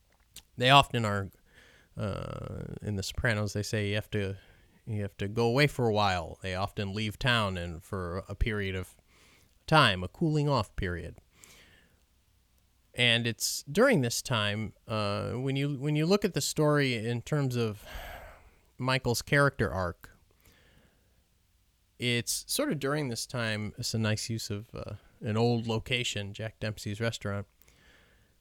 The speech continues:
Manasseh Mauler. Um,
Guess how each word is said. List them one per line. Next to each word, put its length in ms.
Manasseh 540
Mauler. 460
Um, 400